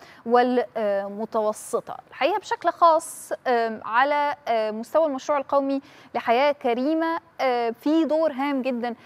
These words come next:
بيلعبه الجهاز مع مشروع القرن حياة كريمة.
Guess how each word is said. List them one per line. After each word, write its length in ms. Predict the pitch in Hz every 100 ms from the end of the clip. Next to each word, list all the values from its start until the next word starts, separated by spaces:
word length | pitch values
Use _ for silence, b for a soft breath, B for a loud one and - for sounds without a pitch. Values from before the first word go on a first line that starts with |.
| B -
بيلعبه 560 | 226 214 247 254 269
الجهاز 600 | 220 214 226 262 269 233
مع 500 | 226 240 262 254 262 - 226
مشروع 480 | 233 - 262 226
القرن 360 | 220 - 190 - _ -
حياة 300 | 226 226 262
كريمة. 400 | 240 196 -